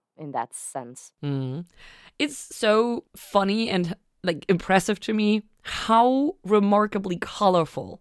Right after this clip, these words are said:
Speaker 2: Coraline is compared to everything else. Because she's got the blue hair and she's got the yellow coat and boots.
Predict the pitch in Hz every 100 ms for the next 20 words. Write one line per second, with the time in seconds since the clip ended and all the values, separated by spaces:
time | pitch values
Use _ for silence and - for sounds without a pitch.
0 | - 202 226 226 240 - 208 208 - 190
1 | 180 175 170 165 160 143 147 151 139 -
2 | _ _ - 208 214 208 - _ - 240
3 | 233 247 214 196 190 180 165 151 143 160
4 | 202 190 196 190 190 190 190 190 185 175
5 | 170 170 - - - 214 190 180 175 175
6 | 185 170 156 139 -